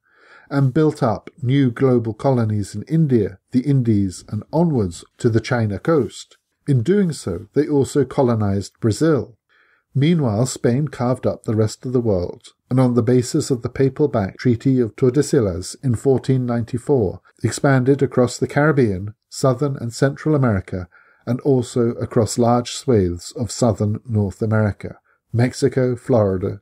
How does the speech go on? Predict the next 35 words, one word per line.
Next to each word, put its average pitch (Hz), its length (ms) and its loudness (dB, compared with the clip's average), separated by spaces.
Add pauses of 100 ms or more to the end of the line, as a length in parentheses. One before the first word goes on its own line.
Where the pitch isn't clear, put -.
Texas, - 640 -4
and 101 120 -6
California. 101 680 0 (600)
The 127 100 2
vastness 143 640 -2
of 123 180 -2
the 123 120 0
wealth 117 460 -2 (100)
of 107 180 -4
this 135 240 -2
new 143 200 2
Spain 104 560 0
posed 107 480 2
new 123 240 2
challenges, 104 720 -2 (460)
particularly 117 640 0 (100)
how 143 160 2
to 135 160 -4
exploit 165 520 0
the 117 120 2
land 90 320 -2
and 92 140 -4
its - 240 -10
resources, 92 760 -4 (460)
and 120 100 0
how 151 280 4
to - 200 -6
understand 123 720 0
the 127 180 2
indigenous 123 580 0
people - 460 -4
of 107 200 0
these 98 280 -2
new 98 160 -2
lands. 101 640 -4